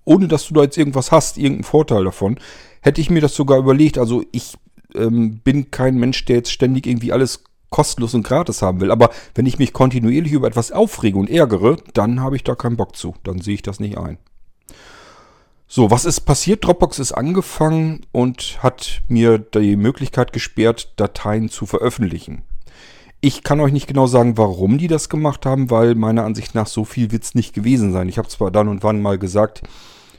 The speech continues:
äh, eben schnell, hier ist ein Textdatei oder sowas und habe das veröffentlicht und dann haben sich das auch, keine Ahnung, einige Leute dann sicherlich runtergeladen. Aber das sind ja keine Datenmengen, wo Dropbox dann sagt, äh, das ist irgendwie missbräuchlich und,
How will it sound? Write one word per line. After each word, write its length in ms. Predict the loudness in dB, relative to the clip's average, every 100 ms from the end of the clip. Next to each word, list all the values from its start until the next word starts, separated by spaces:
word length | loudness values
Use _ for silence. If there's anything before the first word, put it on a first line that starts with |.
| -4
äh, 100 | -2
eben 240 | 0 0 0
schnell, 320 | 2 2 2
hier 200 | 2 0
ist 200 | -2 -2
ein 400 | 0 0 -2 -6 -18 -10 0
Textdatei 500 | 0 2 0 2 2
oder 180 | 2 2
sowas 480 | 4 2 2 -6 -14 -16 -10
und 180 | -6
habe 120 | -4 -4
das 140 | -4
veröffentlicht 480 | 0 0 0 -2 -2
und 60 |
dann 160 | -2 0
haben 100 | -2
sich 120 | -2
das 180 | -6 -4
auch, 200 | -8 -10 -20 -20 -20 -8
keine 300 | 0 0 2
Ahnung, 340 | 0 0 -4 -4
einige 360 | 0 2 2 2
Leute 280 | 2 0
dann 160 | -2 -2
sicherlich 400 | -4 -4 -4 -2
runtergeladen. 680 | -2 0 0 4 4 4 -2 -8 -20 -20 -20 -20 _ 0
Aber 200 | 4 4
das 200 | 4 0
sind 180 | 2 2
ja 80 |
keine 300 | 2 2 0
Datenmengen, 880 | 0 0 -2 0 2 4 2 2 0
wo 100 | -4
Dropbox 460 | -2 -4 -2 -4 0
dann 180 | -2 0
sagt, 360 | -2 -4 -8
äh, 260 | -6 -4 -4
das 220 | -6 -8 -8
ist 160 | -4
irgendwie 320 | -2 -2 0
missbräuchlich 600 | 0 0 -2 4 6 6 0
und, 180 | -4